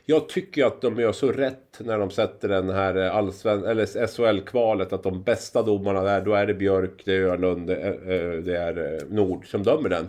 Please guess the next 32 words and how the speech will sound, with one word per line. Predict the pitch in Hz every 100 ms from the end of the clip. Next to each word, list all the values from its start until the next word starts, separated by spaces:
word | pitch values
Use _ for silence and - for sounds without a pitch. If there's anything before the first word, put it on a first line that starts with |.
| - - -
För | -
det |
är | 110
så | 131
mycket | 131 131
som | 120
står | 110 127
på | 131
spel. | - 175 78 80 - - _
Och | -
jag | 113
tycker | - 160 147
att | 123
den | 120
här | 101 127 117
finalen | 107 107 95 90 90 90 87 - _ _ - - -
ska, | - - 95 82
ska | - - 95
behandlas | 95 101 107 87 87 -
likadant. | 92 - 92 104 71 92 - -
Den | 107
är |
så | 104 131
viktig | 117 - - - 110 -
så | 95
jag | -
tycker | - - -
att | 92 -
de | 92
bästa | 92 92 - 90
ska | - 98
döma. | 95 107 92 110 98